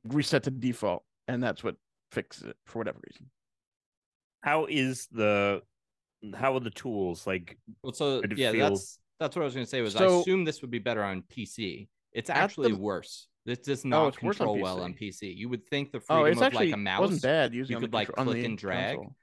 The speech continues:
Speaker 3: The click
Speaker 2: Yeah.
Speaker 3: is just, like, for selecting. You
Speaker 1: Yeah.
Speaker 3: can't use mouse input on P C. You have to use the
Speaker 1: It's the same
Speaker 3: W A S D
Speaker 1: button
Speaker 3: directions.
Speaker 1: system, so that makes sense. It, it's, it's better on contro-, with a
Speaker 3: It's
Speaker 1: controller for
Speaker 3: definitely
Speaker 1: sure.
Speaker 3: way better on a controller, which is why I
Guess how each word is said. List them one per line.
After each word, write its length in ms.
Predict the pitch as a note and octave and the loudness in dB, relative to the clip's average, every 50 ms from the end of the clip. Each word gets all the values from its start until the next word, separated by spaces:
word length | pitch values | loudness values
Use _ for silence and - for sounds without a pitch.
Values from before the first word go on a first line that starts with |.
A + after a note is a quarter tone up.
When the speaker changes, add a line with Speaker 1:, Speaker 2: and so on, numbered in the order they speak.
| _ _ _ _ _ _ _ - | _ _ _ _ _ _ _ -4
Speaker 3:
The 100 | A#2+ A#2+ | -4 -4
click 320 | - - - D3+ D3 C#3+ | -4 -2 0 0 0 0
Speaker 2:
Yeah. 60 | E3 D3 | -2 -4
Speaker 3:
is 100 | B2 C3+ | -4 -2
just, 300 | C3+ C3 A#2+ A#2+ - - | -2 0 0 -2 -2 -4
like, 200 | B2+ A2 - - | -6 -6 -6 -6
for 120 | - A2 | -10 -10
selecting. 640 | - - - G#2+ G2 G2+ G2 - - C#3 C#3+ C#3+ B2+ | -8 -8 -8 -4 -2 -2 -2 -2 -4 -6 -6 -4 -4
You 80 | A2+ G#2 - | -6 -4 0
Speaker 1:
Yeah. 180 | - E3 C#3+ - | 2 2 2 2
Speaker 3:
can't 80 | A2+ A#2+ | 0 -4
use 200 | A#2 A2+ G#2 F#2+ | -6 -8 -6 -6
mouse 320 | G2+ F#2 F#2+ A2 - - | -4 -4 -4 -4 -6 -10
input 380 | D3+ D#3 - - G3+ G#3 A3 - _ _ _ - | -10 -12 -10 -8 -6 -6 -6 -8 _ _ _ -6
on 160 | A2 G#2+ G2+ | -6 -6 -6
P 160 | G#2 A#2+ A#2 | -8 -10 -10
C. 360 | A2+ - - G#2 C3+ F#3+ G#3+ - - _ _ _ - | -10 -8 -8 -8 -8 -8 -10 -14 -18 _ _ _ -10
You 80 | A#2+ | -10
have 280 | A2+ - B2+ B2 A#2+ - | -6 -4 -4 -4 -4 -4
to 80 | - C3+ | -6 -6
use 220 | B2+ B2 A#2 - - | -6 -6 -6 -6 -6
the 440 | A#2 A2+ G#2+ G2+ G2 F#2+ F#2+ F2+ - - - | -4 -2 -2 0 -2 -2 -4 -6 -6 -2 2
Speaker 1:
It's 180 | E3+ D#3+ - | 2 2 2
the 60 | F#3 | 2
same 140 | G3 G#3 G3+ | 2 4 4
Speaker 3:
W 60 | E3 | 4
A 20 | D#3+ | 4
S 60 | C#3+ | 6
D 60 | D3 | 4
Speaker 1:
button 180 | C3 G#2+ G2+ - | 4 4 2 -2
Speaker 3:
directions. 300 | - G2 F#2 F#2 A#2+ A#2 | -4 -4 -2 -2 -2 -2
Speaker 1:
system, 300 | - - A#2 A#2 F#2 - | -4 -4 -4 -4 -4 -6
so 220 | - - - - C#3 | -10 -6 -2 2 2
that 60 | C3+ | 2
makes 180 | C3 B2+ B2 - | 2 0 -2 -2
sense. 200 | - A#2+ A#2+ - | -2 -2 0 -2
It, 100 | C#3+ - - | -2 0 2
it's, 240 | D#3+ D3+ C#3+ - - - F#2+ | 0 0 0 -2 -8 -4 -2
it's 180 | D3+ C3+ D3 - | -2 -2 -2 0
better 200 | - D3+ B2 A#2+ | 2 4 4 4
on 80 | A2+ | 2
contro-, 280 | - - A2+ - - - - | 0 -4 -8 -8 -10 -6 -2
with 140 | A#2+ A#2 A#2 | -2 -2 -2
a 20 | |
Speaker 3:
It's 40 | A#2 - | -2 -8
Speaker 1:
controller 380 | A2+ - - B2 A2 B2+ C#3 B2 | -10 -6 -4 -2 0 0 0 0
for 40 | |
Speaker 3:
definitely 260 | B2 A#2+ C3+ A#2+ G2+ A#2 | -2 -4 -2 -2 -2 -2
Speaker 1:
sure. 80 | G#2+ | -2
Speaker 3:
way 280 | G2 G2+ G#2+ G#2 G2+ G2+ | -2 -2 -2 -2 -2 -4
better 280 | F#2 G2 F#2+ F#2 F#2 | -2 -4 -4 -4 -4
on 140 | F#2 F2 E2+ | -4 -6 -8
a 40 | E2+ | -10
controller, 380 | - G2 F2+ - G2+ F#2 F2+ G#2 | -10 -12 -8 -6 -6 -4 -2 0
which 160 | B2+ C3 B2 | 0 0 0
is 100 | B2 B2 | 0 0
why 180 | C3 B2+ B2 | 2 2 2
I 40 | A#2+ | 2